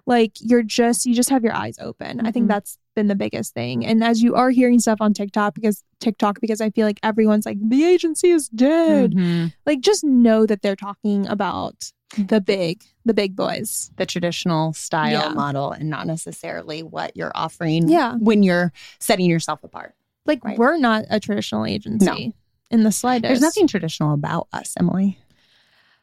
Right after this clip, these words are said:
Speaker 1: On that note, um,
Speaker 2: <laughs>
Speaker 1: no, it's very true. It's very,
Speaker 2: Yeah,
Speaker 1: very
Speaker 2: right.
Speaker 1: true.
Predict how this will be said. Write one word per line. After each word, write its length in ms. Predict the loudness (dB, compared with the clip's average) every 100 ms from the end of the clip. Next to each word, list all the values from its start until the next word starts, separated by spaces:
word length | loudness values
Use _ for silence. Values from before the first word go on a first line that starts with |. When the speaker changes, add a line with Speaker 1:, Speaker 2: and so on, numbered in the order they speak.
| _ -8 2
Speaker 1:
On 140 | 4
that 200 | 6 6
note, 360 | 6 6 6 4 0
um, 480 | 2 4 4 6 4
Speaker 2:
<laughs> 480 | 4 2 -2 -4 0 0 0 0 0 0 -4 -2 -6 -6 -10 -8 -6 -6 -8 -4
Speaker 1:
no, 160 | 0 0
it's 120 | 0
very 240 | -2 -2 -2
true. 240 | -4 -4
It's 140 | -6 -4
very, 200 | -4 -2
Speaker 2:
Yeah, 60 |
Speaker 1:
very 120 | -4 -4
Speaker 2:
right. 80 | -4
Speaker 1:
true. 300 | -4 -4